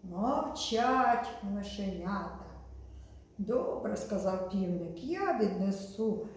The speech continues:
зерно до млина». Взяв собі на плечі мішок та й пішов. А миш-, мишенята затіяли нову гру.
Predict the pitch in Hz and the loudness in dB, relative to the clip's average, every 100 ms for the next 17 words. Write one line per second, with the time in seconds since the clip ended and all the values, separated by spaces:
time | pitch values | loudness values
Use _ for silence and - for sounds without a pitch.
0 | - - 180 190 175 175 196 226 - - | -14 -10 0 2 2 2 4 2 0 -2
1 | 196 190 196 180 180 175 170 165 165 165 | -2 0 2 2 0 0 -2 -6 -10 -14
2 | - - - - _ _ - - - _ | -20 -20 -20 -20 _ _ -20 -20 -20 _
3 | _ _ _ - - 185 262 359 - - | _ _ _ -20 -12 -2 4 6 4 2
4 | 185 180 175 175 165 160 175 151 - - | 2 2 0 -2 -4 -4 -6 -6 -8 2
5 | 302 370 - - - - - 415 440 440 | 4 4 0 -6 -10 -18 -12 -2 0 0
6 | 208 175 - 180 180 180 - - - - | 0 -2 -2 0 0 -2 -6 -18 -20 -20
7 | - - _ - 190 175 151 160 165 - | -20 -20 _ -6 -2 -2 -4 -8 -10 -12
8 | - - 214 180 - 175 208 370 - - | -12 -4 0 0 -2 -2 0 2 2 2
9 | 370 359 359 - - - - - 190 190 | 2 0 -2 -10 -16 -20 -20 -6 -2 0
10 | 247 415 277 190 196 226 214 208 - 190 | 0 0 4 4 6 4 4 2 2 0
11 | 190 190 196 | 0 -2 -8